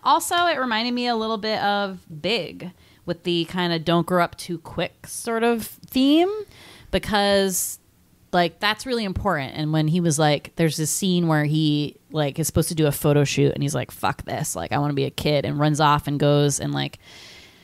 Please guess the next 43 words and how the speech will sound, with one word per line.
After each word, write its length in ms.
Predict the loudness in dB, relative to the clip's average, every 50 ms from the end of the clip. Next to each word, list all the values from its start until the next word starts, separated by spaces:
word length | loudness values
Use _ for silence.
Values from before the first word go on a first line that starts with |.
| -20 _ _ _ _ _ -4
with 140 | 0 0 2 2
his 120 | 0 0
friends 500 | 0 2 2 4 4 4 2 0 0 -2
to 80 | 0 2
go 100 | 4 4
on 140 | 4 4 4
their 120 | 2 2
little 200 | 2 2 2 4
motorboat, 760 | 4 4 4 6 4 4 4 4 4 4 6 4 4 2 0
like, 220 | -2 -4 -2 -2
in 140 | -2 -2 0
the 80 | 0 0
lake, 380 | 2 2 2 2 0 0 -4
and 120 | -6 -4 -4
they 80 | -2
go 120 | 0 0 2
pick 220 | 2 2 0 -2
up 100 | -8 -10
some 160 | -10 -10 -8
girls 440 | -4 0 2 4 4 4 4 2 2
and 80 | 2 2
they're, 80 | 2
like, 120 | 2 2 0
having 240 | 0 -2 -2 -2 -4
the 80 | -4
best 300 | -4 -4 -4 -4 -4 -6
time. 340 | -2 0 0 0 0 0 -2
And 80 | -4 -6
it's 120 | -8 -8
just, 160 | -8 -6 -4
like, 160 | -4 -6 -6
kids 260 | -4 -4 -4 -2 -2 -2
having 300 | -4 -4 -4 -4 -6 -12
fun. 280 | -10 -8 -6 -4 -4
And 140 | -4 -4 -6
I 60 | -6
was 120 | -6 -6 -6
like, 140 | -8 -8 -8
"Yeah." 540 | -6 -4 -2 -2 0 0 0 0 0 0 0
And 100 | -2 -2
I 60 | -4
was 100 | -4 -2
like, 240 | -2 -2 -2 -4